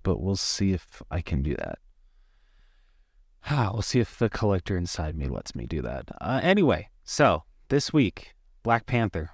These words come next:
Wakanda Forever comes to four K and Blu-ray. And, uh, because, um, Disney and Marvel decided to say,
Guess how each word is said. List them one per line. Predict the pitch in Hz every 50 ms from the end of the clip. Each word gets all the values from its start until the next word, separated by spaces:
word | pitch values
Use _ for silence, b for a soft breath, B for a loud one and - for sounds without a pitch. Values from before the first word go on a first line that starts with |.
| - 95
Wakanda | 92 - - 110 113 117
Forever | - - 110 107 101 95 95 92
comes | - - 107 104 104 -
to | - 101
four | - - 110 107 98
K | - - 107 104 85
and | 101 104 101 95
Blu-ray. | 95 101 98 95 95 95 104 131 135 _ _ _ _ _ _ _ _ _ - _ _ -
And, | - 101 101 101 98 98 95 95 92 - -
uh, | 98 98 95 95 95 90 85
because, | 95 98 - - 107 107 101 98 95 95 95 - - - - - - -
um, | - - 95 95 92 90 90 90 87 87 90 87 - - -
Disney | 104 - 104 104 98 104 107 101 98
and | 95 95
Marvel | 92 92 92 92 90 92 90 90 92 101 107 - - -
decided | 92 - - - 92 90 90 92 92 85 -
to | - 87
say, | - - - 90 87 87 87